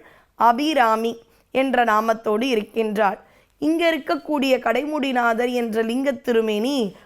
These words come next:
பதினாறு பட்டைகளோடு காட்சி தருகிறது. ஷோடச லிங்கம், பதினாறுனா ஷோடச லிங்கம்.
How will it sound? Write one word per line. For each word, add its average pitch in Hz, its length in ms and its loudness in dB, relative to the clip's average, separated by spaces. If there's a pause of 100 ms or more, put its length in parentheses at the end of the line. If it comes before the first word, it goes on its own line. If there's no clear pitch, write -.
(240)
பதினாறு 330 720 2
பட்டைகளோடு 240 960 0
காட்சி 214 400 -2
தருகிறது. 202 640 -4 (160)
ஷோடச 247 400 2
லிங்கம், 220 360 -2 (460)
பதினாறுனா 240 560 0 (100)
ஷோடச 247 400 0
லிங்கம். 208 320 -2